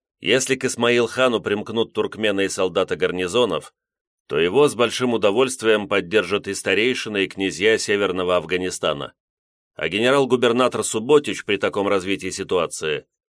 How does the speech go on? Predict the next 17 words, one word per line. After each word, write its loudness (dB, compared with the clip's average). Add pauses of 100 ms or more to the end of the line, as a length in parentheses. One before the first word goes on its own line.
(140)
планирует 0
фланговый 2
удар 0
частями -2
первого 0
туркестанского -4
корпуса -4 (340)
через 0
Керки 0 (120)
на 0
Мазари-Шариф 0 (320)
и 0
дальше 0
на -2
Кабул». -2 (960)
Лавр 0
хмыкнул. -6